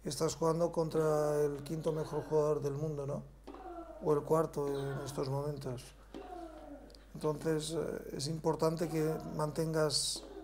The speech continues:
alta la ilusión y que todo el tiempo creas en la victoria. Yo creo que una de las características de Rafael,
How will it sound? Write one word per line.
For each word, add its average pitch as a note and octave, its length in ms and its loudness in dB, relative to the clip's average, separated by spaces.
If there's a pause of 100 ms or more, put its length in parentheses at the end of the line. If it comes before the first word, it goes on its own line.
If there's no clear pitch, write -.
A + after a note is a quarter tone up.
(320)
alta D#3+ 340 4
la E3 120 6
ilusión E3 760 4 (340)
y D#3 60 -8
que E3 560 2
todo F#3+ 160 4
el F3 120 4
tiempo F#3+ 300 4
creas F#3 340 6
en F3 160 4
la D#3+ 80 6
victoria. D3 520 2 (1800)
Yo E3 120 -2
creo E3 240 0
que E3 160 2
una E3 540 2 (160)
de D#3+ 140 -4
las D#3 200 2
características D#3+ 720 2
de D#3 100 4
Rafael, D#3+ 500 4